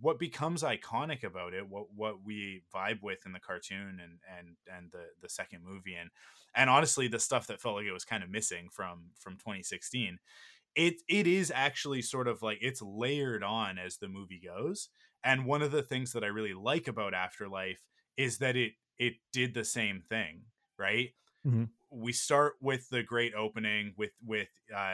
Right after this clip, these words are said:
Speaker 1: uh, I mean, like, it's, it's sort of
Speaker 2: I think
Speaker 1: treated as, like, "Is that Egon? Maybe it's not." Like, uh, but it's, obviously it's Egon, right? We know.
Speaker 2: Well, and it's also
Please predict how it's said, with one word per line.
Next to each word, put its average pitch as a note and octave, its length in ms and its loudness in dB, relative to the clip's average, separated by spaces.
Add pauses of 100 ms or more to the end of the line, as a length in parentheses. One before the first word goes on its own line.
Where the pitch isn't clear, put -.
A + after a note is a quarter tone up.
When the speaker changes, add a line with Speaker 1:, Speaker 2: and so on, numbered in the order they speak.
(280)
Speaker 1:
uh, F#2+ 260 -2
I B2+ 100 6
mean, B2+ 140 0
like, A2+ 200 0
it's, - 280 -6
it's A2 260 -2
sort A2+ 200 -2
of - 40 0
Speaker 2:
I - 20 2
think G3 160 -4
Speaker 1:
treated G#2 280 -2
as, F#2 240 -2
like, F#2 220 -4
"Is A2 240 -4
that G#2 220 2
Egon? G#2 480 -2
Maybe G2 260 -4
it's - 200 -6
not." F#2+ 400 0
Like, F#2+ 260 -4
uh, F#2+ 260 -16
but A#2 80 -8
it's, A2+ 200 -12
obviously G#2+ 580 -2
it's E2+ 180 -14
Egon, F2 380 -20
right? F#2 260 -12
We G2 100 -12
know. F2+ 100 -16
Speaker 2:
Well, D3 100 2
and D#3+ 60 4
it's E3 120 0
also C3+ 600 4